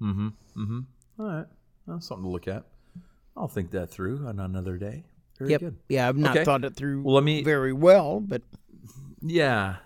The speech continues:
Speaker 1: yeah. I, I think, I, I know girls that have said, you know, "I, I want to be a pastor's wife," and kind of positioned herself for that, was open to doing that and,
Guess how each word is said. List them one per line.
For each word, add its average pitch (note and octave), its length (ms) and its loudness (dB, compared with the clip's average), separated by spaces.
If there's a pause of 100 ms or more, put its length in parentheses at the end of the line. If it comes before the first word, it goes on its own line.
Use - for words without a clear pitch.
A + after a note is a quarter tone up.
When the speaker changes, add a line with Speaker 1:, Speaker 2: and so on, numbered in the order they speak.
(100)
Speaker 1:
yeah. C#3 300 0 (280)
I, - 220 -2
I A3 40 -2
think, A#3 240 -6 (160)
I, - 180 -2 (100)
I E3+ 120 4
know A3 160 0
girls F#3+ 300 2
that D3+ 80 2
have C3 120 4
said, B2 260 0
you B2+ 40 0
know, B2 80 2
"I, B2 100 4
I - 100 0
want B2+ 200 0
to C3+ 60 2
be B2+ 100 0
a A#2+ 40 0
pastor's B2+ 440 0
wife," A#2+ 360 0
and G#2+ 180 -4
kind A#2+ 200 -4
of G#2 120 -8
positioned A2+ 420 -6
herself G2 400 -4
for A#2+ 180 -2
that, G2+ 220 0 (200)
was D3 320 4
open C3+ 400 4
to B2 600 4 (240)
doing C3+ 360 4
that A#2 380 -2
and, A2+ 520 0